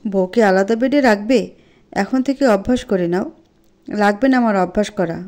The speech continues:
উঠো," বলে প্রহর রিয়ানের চাদর ধরে টানতে থাকে। রিয়ান চাদর শক্ত করে ধরে বিছানার সাথে লেগে আছে।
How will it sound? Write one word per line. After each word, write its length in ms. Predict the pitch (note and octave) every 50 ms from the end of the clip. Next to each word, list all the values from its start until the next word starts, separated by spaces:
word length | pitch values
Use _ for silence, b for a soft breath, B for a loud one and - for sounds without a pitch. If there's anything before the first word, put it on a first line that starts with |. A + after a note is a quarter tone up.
| - - -
উঠো," 300 | G#3 - - F#3 F3 F3 - b b b b b b b b b b b b b b _ -
বলে 340 | G3+ G#3 G#3+ A3 A3+ A3 F#3+
প্রহর 300 | - - G3+ G3 G3+ G3
রিয়ানের 420 | G3 F#3+ F#3 F3+ F#3+ G3 G3 G3
চাদর 320 | G3 G3 F3 E3+ E3+ G3 G3
ধরে 220 | G3 G#3 G#3 G#3+
টানতে 360 | G#3 - F#3 E3 E3 E3 E3+
থাকে। 320 | D#3+ E3 D#3+ D#3 - - - - - - - -
রিয়ান 280 | F3+ F3+ F3+ F3+ F#3
চাদর 300 | F3+ - F3 F3 - F#3+
শক্ত 420 | F#3 - - F3 E3 E3 - - G#3
করে 280 | G3+ - F#3+ F#3+ G3
ধরে 280 | F#3+ G3+ G3 G3+ A3+ A3
বিছানার 420 | G3 F#3+ F#3 - - F#3 F3+ F3+
সাথে 300 | F3+ - F#3 F3+ - A3
লেগে 280 | G3 F3+ E3 E3 E3 D#3
আছে। 280 | D3+ D3+ - - -